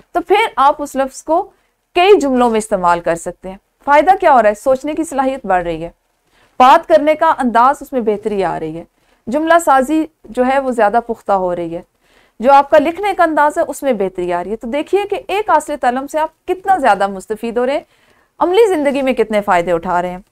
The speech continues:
यही हमारा मकसद है कि आप इन तमाम चीज़ों से ऐसी तमाम बातें सीखें जो आपके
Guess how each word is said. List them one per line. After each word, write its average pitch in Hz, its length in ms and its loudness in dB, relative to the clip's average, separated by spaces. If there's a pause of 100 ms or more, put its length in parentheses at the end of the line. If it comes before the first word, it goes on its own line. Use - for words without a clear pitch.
(340)
यही 349 240 0
हमारा 359 300 4
मकसद 330 340 0
है 349 80 2
कि 339 100 -2 (120)
आप 233 220 2
इन 254 100 0
तमाम 233 360 -2
चीज़ों 247 300 -6
से 302 180 -6
ऐसी 240 340 -6
तमाम 262 360 -2
बातें 311 280 2
सीखें 311 380 -10
जो 254 120 -4
आपके 208 460 -4